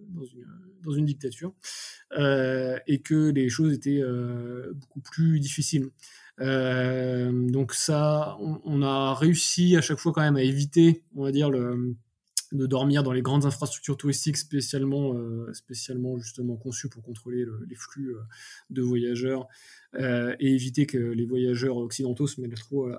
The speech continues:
à la population. Dans les différents villages, il y a souvent quand même une guest house, euh, plutôt pour les locaux, euh, parce que c'est un système familial assez traditionnel, donc les, les couples avant de se marier, euh,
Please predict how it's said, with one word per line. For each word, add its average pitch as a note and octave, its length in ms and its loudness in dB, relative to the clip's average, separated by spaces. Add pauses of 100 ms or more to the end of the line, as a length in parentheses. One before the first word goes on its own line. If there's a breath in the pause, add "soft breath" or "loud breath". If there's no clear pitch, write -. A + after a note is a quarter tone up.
à C3+ 40 -8
la C3 100 -8
population. C3+ 540 -2 (460 soft breath)
Dans C3+ 80 2
les C#3+ 100 6
différents D#3 280 6
villages, E3 320 10
il C#3+ 40 2
y C#3 40 6
a C#3 500 2
souvent D#3+ 460 6
quand E3 100 4
même D#3 140 6
une C#3+ 100 6
guest C#3 280 0
house, D#3 480 2
euh, C3 260 -2
plutôt - 260 2
pour D#3 160 4
les C#3+ 100 6
locaux, D#3+ 480 6 (380 soft breath)
euh, A#2+ 120 -12
parce A2+ 140 -10
que B2+ 100 -4
c'est A#2 140 -4
un A2+ 100 -4
système A#2 320 -8
familial A#2+ 500 -4
assez - 220 -8
traditionnel, C3 540 -4
donc A2+ 200 -8
les, A#2+ 120 -14
les C3 160 -6
couples C#3+ 260 -6
avant B2 160 -4
de B2 60 -6
se - 100 -8
marier, B2 460 -4
euh, - 60 -12